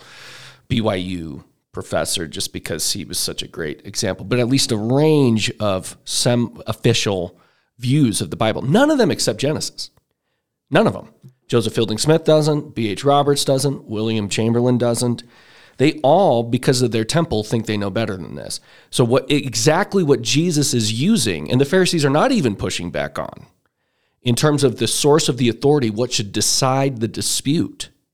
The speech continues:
right, is the very thing no Mormon actually can affirm. Actually can affirm. That's, that's a big deal. We can't just read right past that. This is a challenge to the L D S. If you, if you're L D S and listening,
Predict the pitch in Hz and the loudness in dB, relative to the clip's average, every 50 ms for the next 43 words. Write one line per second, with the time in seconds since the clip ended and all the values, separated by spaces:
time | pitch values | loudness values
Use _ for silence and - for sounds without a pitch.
0 | _ _ _ _ _ _ _ _ _ _ _ _ _ _ _ _ - 101 98 95 | _ _ _ _ _ _ _ _ _ _ _ _ _ _ _ _ -4 -4 -4 -4
1 | - - - - - - - _ _ _ 139 143 127 113 131 135 123 110 131 131 | -6 -12 -20 -20 -20 -20 -20 _ _ _ 2 2 4 4 4 4 4 4 2 2
2 | 139 160 170 151 - - - 170 165 151 127 123 131 131 123 - _ _ _ _ | 4 4 4 2 2 2 2 2 4 4 2 2 0 -2 -4 -10 _ _ _ _
3 | _ - 110 113 117 127 131 143 147 147 151 170 180 143 117 110 113 143 190 180 | _ -4 0 2 4 4 4 4 6 6 6 6 4 4 4 2 2 2 0 -2
4 | - - _ _ _ _ _ _ _ _ _ _ _ _ _ _ - 135 147 - | -4 -10 _ _ _ _ _ _ _ _ _ _ _ _ _ _ -2 -2 -2 -2
5 | - - - 143 123 107 101 95 104 139 202 196 - _ _ _ _ _ _ _ | -2 -2 -2 -2 -2 -2 -2 -2 -2 -2 -2 -4 -8 _ _ _ _ _ _ _
6 | _ _ - - 110 104 - 110 113 135 165 160 - - _ _ _ _ _ _ | _ _ -4 -2 -2 0 0 2 2 0 0 -2 -6 -14 _ _ _ _ _ _
7 | _ _ _ _ _ _ _ - 131 - - 240 294 - - - - _ _ _ | _ _ _ _ _ _ _ -6 -2 2 2 2 2 0 -4 -8 -14 _ _ _
8 | _ _ _ _ _ _ _ _ _ _ _ _ _ _ _ _ _ _ _ _ | _ _ _ _ _ _ _ _ _ _ _ _ _ _ _ _ _ _ _ _
9 | _ _ _ _ _ _ _ _ _ - 120 127 - 190 180 - 190 185 180 - | _ _ _ _ _ _ _ _ _ -4 -4 -2 -2 -2 0 0 0 0 0 0
10 | 214 143 113 127 160 - - - - 214 208 202 175 190 202 165 160 233 240 131 | -2 0 0 0 0 0 0 0 0 2 2 2 2 0 0 0 0 0 2 2
11 | 98 104 110 - 170 175 139 151 139 - - 123 139 160 156 123 139 135 123 - | 0 -2 -2 -2 -2 0 0 0 -2 -2 -2 -2 -2 -2 0 0 0 -2 -2 -2
12 | 143 156 170 180 175 - - - - - - - - - - - - - - - | -2 0 0 0 -2 -4 -6 -8 -10 -10 -14 -20 -20 -20 -20 -20 -20 -20 -4 -2
13 | 139 139 - 196 185 202 - - - 180 180 196 233 233 180 120 - - 117 110 | -2 2 2 2 2 2 2 2 2 2 4 4 4 4 2 0 0 0 0 2
14 | 117 131 127 139 160 139 - - 113 - - 123 135 135 - - 113 - - 117 | 2 2 2 2 0 0 -2 -4 -6 -6 -4 -2 -2 -2 -2 -4 -6 -4 -2 0
15 | 120 135 165 156 156 156 156 151 151 147 131 127 170 - - - - - - - | 0 2 2 2 2 2 0 0 0 0 0 0 0 -2 -4 -6 -8 -12 -18 -20